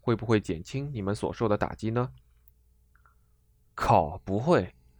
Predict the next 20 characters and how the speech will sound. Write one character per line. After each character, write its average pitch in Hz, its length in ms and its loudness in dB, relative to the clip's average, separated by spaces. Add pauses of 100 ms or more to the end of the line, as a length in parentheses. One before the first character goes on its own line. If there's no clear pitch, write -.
(260)
那 180 80 4
能 147 160 4
减 110 160 2
轻 143 140 2
啥 92 180 0
啊？ 107 380 0 (680)
那 139 100 0
是 143 120 0
我 131 120 6
职 123 140 2
业 135 80 6
生 131 160 0
涯 127 80 4
中 139 160 0
最 139 220 6
痛 131 200 0
苦 117 140 0
的 95 80 2
时 - 180 -8
刻。 98 320 2